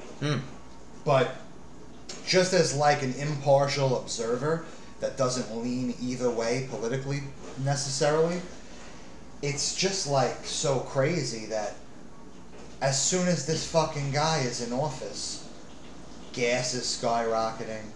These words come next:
Speaker 2: there's unrest in the Middle East again, even though it's technically Israel and Palestine is not the Middle East.
Speaker 1: No,
Speaker 2: But
Speaker 1: that's
Speaker 2: that
Speaker 1: the Middle
Speaker 2: being
Speaker 1: East.
Speaker 2: said, I don't think it's the Middle East.
Speaker 1: It is.
Speaker 2: Is it the Middle East?
Speaker 1: Yes.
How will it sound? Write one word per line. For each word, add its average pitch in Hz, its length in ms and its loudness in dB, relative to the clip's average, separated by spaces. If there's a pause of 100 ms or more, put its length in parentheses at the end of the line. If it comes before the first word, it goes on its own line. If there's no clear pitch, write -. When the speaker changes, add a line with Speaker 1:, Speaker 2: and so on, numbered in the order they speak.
(600)
Speaker 2:
there's 117 240 0
unrest 113 600 0
in 110 120 -4
the 110 60 -6
Middle 110 300 -4
East 110 300 -8
again, 107 420 -4
even 107 240 -8
though 104 240 -4 (360)
it's - 300 -8
technically 123 540 -2
Israel 104 400 -8
and - 120 -12
Palestine 98 640 -6
is - 100 -12
not 101 240 -6
the 101 60 -10
Middle 90 220 -10 (120)
East. - 240 -10 (580)
Speaker 1:
No, 415 80 2
Speaker 2:
But 480 160 8
Speaker 1:
that's - 20 10
Speaker 2:
that 165 220 12
Speaker 1:
the 165 60 8
Middle 160 160 10
Speaker 2:
being 156 100 8
Speaker 1:
East. - 100 4
Speaker 2:
said, 131 180 4
I - 80 2
don't 247 120 0
think - 160 -8
it's - 120 -6
the 233 80 -2
Middle 233 260 4
East. - 240 -2
Speaker 1:
It 370 80 6
is. 440 340 2 (300)
Speaker 2:
Is 185 160 2 (120)
it 339 40 -6
the 359 60 -6
Middle 349 140 -6
East? 370 80 6
Speaker 1:
Yes. - 340 2